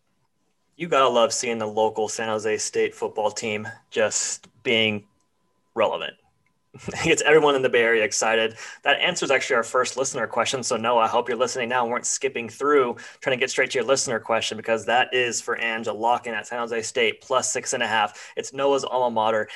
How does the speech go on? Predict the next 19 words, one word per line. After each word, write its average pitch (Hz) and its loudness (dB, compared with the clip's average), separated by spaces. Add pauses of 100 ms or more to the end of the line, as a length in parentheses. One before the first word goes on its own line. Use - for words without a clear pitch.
He 135 -8
said 147 2
he 127 -4
didn't 143 4
wanna 139 4
fade 127 2
him, 123 0
but 117 -4
they've 117 -4
been 117 -6
losing 123 -6
him 120 -6
money 113 -4
this 113 -4
year. 120 0 (320)
And 110 -2
you 117 -6
know 120 -2
what? 123 2